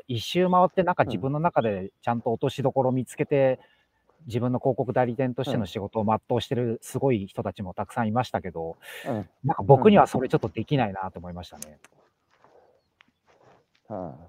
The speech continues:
Speaker 1: 昨日ある人から僕言われたんですけど、
Speaker 2: はい。
Speaker 1: わ-、いい、いい意味でですよ。
Speaker 2: うん。
Speaker 1: 平井佐藤さんはわがままな人だってことですよ。
Speaker 2: あ、わがままですかね。
Speaker 1: あの、昨日の山口周さんっているじゃないですか。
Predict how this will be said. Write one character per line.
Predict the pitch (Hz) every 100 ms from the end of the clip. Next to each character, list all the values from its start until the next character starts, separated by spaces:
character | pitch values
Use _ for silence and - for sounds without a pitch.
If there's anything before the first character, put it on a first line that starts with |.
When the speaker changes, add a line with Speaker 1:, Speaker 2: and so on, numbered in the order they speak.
| -
Speaker 1:
昨 | - 143
日 | 147 127
あ | 147
る | 143
人 | 123
か | 113
ら | 101
僕 | 104
言 | 117
わ | 117
れ | 110
た | 135
ん |
で |
す | 117
け | 95
ど、 | 85 - _ _ _ _ _ -
Speaker 2:
は | 98 82
い。 |
Speaker 1:
わ-、 | 127 - -
い | 180 175
い、 | 135
い | 220
い | 190
意 |
味 | 165
で | 120
で | 107 101
す |
よ。 | 131 139 - - - _ -
Speaker 2:
う | 117
ん。 | 107 95 92
Speaker 1:
平 | 147
井 | 143
佐 | 160
藤 | 160
さ | 143
ん | 127
は | 110
わ | 127
が | 151 165
ま | 185
ま | 160
な | 120 98
人 | 123 104
だ |
っ | 92
て | -
こ | 90 90
と |
で | 82
す |
よ。 | 65 - _ _ _ _ _ _ - - -
Speaker 2:
あ、 | 104
わ | 107
が | 117
ま | 127
ま | 110
で | 87
す | -
か | 78
ね。 | 85 78 - _ _ _ _ _ _ _ _ _ _ _ _ _ -
Speaker 1:
あ | 175
の、 | 175 170
昨 | 190
日 | 196
の | 151
山 | 156 208
口 | 220 147
周 | 156 127
さ | 123
ん |
っ | 104
て | 113
い |
る | 107
じ |
ゃ | 101
な |
い | 90
で |
す | -
か。 | -